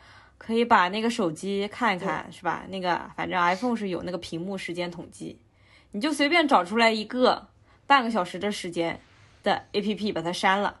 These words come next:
Speaker 2: 不看了，你其实每天就多了半个小时。所以我觉得就是说健不健身本身可能更多的是一个行动，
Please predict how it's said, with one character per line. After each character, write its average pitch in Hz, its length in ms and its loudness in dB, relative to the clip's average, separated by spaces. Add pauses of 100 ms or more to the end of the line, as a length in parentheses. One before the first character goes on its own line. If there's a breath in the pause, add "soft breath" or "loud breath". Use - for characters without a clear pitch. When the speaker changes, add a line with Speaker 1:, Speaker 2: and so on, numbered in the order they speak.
Speaker 2:
不 185 100 -6
看 208 280 2
了， - 160 -8 (680)
你 202 180 -2
其 208 180 -6
实 202 100 -2
每 180 140 -2
天 185 140 -4
就 185 80 -4
多 185 160 0
了 180 60 0
半 185 200 4
个 175 60 -8
小 160 100 -12
时。 - 320 -14
所 277 100 -4
以 294 60 4
我 262 100 6
觉 196 140 -2
得 254 160 4
就 269 140 4
是 254 100 2
说 262 160 4
健 285 200 2
不 254 60 0
健 240 180 4
身 240 220 -2
本 196 140 -2
身 190 180 -6
可 190 100 -6
能 160 120 -6
更 202 180 -6
多 185 140 -2
的 202 80 -4
是 202 140 -8
一 180 40 -6
个 196 80 -4
行 147 300 -10
动， - 220 -4